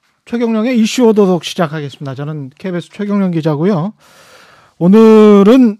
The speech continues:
굉장히 궁금해하시는 백신, 코로나 일구 바이러스 관련해서 사실 확인도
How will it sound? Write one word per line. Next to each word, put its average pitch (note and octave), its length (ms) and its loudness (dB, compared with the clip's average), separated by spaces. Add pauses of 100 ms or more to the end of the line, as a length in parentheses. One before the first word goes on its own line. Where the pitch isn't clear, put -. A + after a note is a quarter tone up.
굉장히 G3+ 300 0
궁금해하시는 G3+ 840 -6
백신, E3 480 -10 (340)
코로나 G3 340 -6
일구 E3 280 -6
바이러스 C#3+ 840 -8 (440)
관련해서 D3 760 -10 (680)
사실 G#3+ 460 -8
확인도 F#3 640 -8